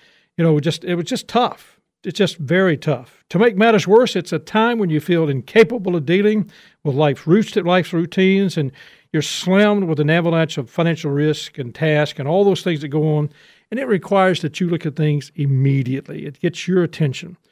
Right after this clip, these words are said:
Well, my guests today are David Rochester and Ted Miner, and they're here to help us with questions and concerns about the fear of running out of money and what do you need to do? What do you need to be aware of if you are the surviving spouse?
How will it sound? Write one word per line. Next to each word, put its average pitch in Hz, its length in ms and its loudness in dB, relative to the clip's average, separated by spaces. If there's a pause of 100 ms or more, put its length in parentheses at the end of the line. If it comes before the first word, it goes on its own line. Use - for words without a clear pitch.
(100)
Well, 165 80 6
my 233 140 10
guests 220 260 6
today 170 260 4
are 156 80 2
David 175 260 4
Rochester 170 500 2
and 139 100 -4
Ted 156 220 2
Miner, 127 340 -2 (440)
and 151 140 2
they're 233 160 10
here 226 200 10
to 214 100 6
help 202 260 6
us 190 360 4
with 139 220 -4
questions 233 580 0
and 233 300 2
concerns 214 800 2
about 165 340 2 (260)
the 185 80 4
fear 247 260 8
of 190 80 8
running 233 240 8
out 240 120 8
of 202 80 8
money 254 360 4 (280)
and 175 260 4
what 226 360 2
do 165 120 2
you 135 260 2
need 185 480 0
to 185 120 -6
do? 127 420 -2
What 160 100 0
do 254 60 -2
you 247 100 -2
need 196 160 0
to 139 60 -4
be 156 140 0
aware 139 460 2
of - 320 -14 (360)
if 151 200 -2
you 135 460 2 (520)
are 156 100 0
the 127 80 -4
surviving 131 520 -2
spouse? - 540 -16